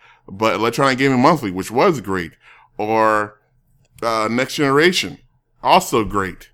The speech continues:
Uh, Video Games and Computer Entertainment, Andy Eddy, uh, incredible writers.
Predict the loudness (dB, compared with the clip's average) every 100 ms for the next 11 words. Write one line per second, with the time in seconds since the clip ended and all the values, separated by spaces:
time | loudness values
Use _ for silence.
0 | _ _ _ _ -10 -6 0 0 2 0
1 | -2 -6 -2 0 0 -2 0 0 0 -4
2 | -20 _ -8 -6 -4 0 0 0 -6 _
3 | _ -16 -16 -16 -20 -20 -20 _ _ _
4 | -18 -18 -14 -4 -4 0 2 4 6 6
5 | 6 4 -6 -18